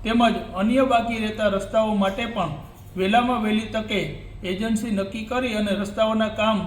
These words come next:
શરૂ કરવામાં આવશે, તેવી અમને ખાતરી પણ આપવામાં આવી છે. તો આ માટે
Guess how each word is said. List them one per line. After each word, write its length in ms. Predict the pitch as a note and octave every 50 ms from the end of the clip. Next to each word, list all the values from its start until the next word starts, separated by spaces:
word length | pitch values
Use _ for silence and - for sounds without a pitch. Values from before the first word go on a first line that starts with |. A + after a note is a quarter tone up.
| - - - - - -
શરૂ 180 | - G#3 G#3+ G#3+
કરવામાં 440 | G#3 A3 A3 G#3+ A3 G#3+ G#3+ G3+ G3+
આવશે, 300 | G#3 G3+ - A3+ A3 G#3+
તેવી 300 | A3 G#3+ G3+ G#3 G#3+ G#3
અમને 380 | G#3 G#3 G#3 G#3 G#3 G#3+ G#3
ખાતરી 340 | - - F3+ - - G3+ G#3
પણ 220 | G3+ G3+ G#3 F#3+
આપવામાં 440 | F3+ E3+ - G3+ F#3+ F3+ F3+ E3+ D#3+
આવી 140 | E3+ F3 F3
છે. 220 | - - D#3 C#3 C3+ - - - - - - - - - - -
તો 80 | A3
આ 280 | A3+ - F#3 G#3+ A3+ A#3
માટે 340 | A3+ A3+ A3 A3 A3+ A3+